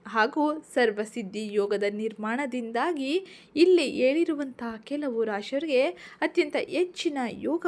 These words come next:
ಫಲಗಳು ಸಿಗ್ತಾ ಇದೆ. ಹಾಗಾದ್ರೆ ಅದೃಷ್ಟ ರಾಶಿಯಲ್ಲಿ ಯಾವ ರಾಶಿಯನ್ನು ನಾವು ಮೊದಲಿಗೆ ನೋಡಬಹುದು ಎಂಬುದನ್ನ ತಿಳಿಯೋಣ ಬನ್ನಿ. ಅದೃಷ್ಟ ರಾಶಿಯಲ್ಲಿ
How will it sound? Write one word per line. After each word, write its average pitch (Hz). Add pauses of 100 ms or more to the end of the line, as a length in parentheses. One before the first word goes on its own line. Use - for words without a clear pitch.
ಫಲಗಳು 226 (200)
ಸಿಗ್ತಾ 254 (100)
ಇದೆ. - (300)
ಹಾಗಾದ್ರೆ 294 (440)
ಅದೃಷ್ಟ 427 (200)
ರಾಶಿಯಲ್ಲಿ 208 (280)
ಯಾವ 302 (200)
ರಾಶಿಯನ್ನು 233 (180)
ನಾವು 294 (300)
ಮೊದಲಿಗೆ 285 (160)
ನೋಡಬಹುದು 196 (200)
ಎಂಬುದನ್ನ 226 (380)
ತಿಳಿಯೋಣ 240 (140)
ಬನ್ನಿ. 202 (340)
ಅದೃಷ್ಟ 339 (200)
ರಾಶಿಯಲ್ಲಿ 214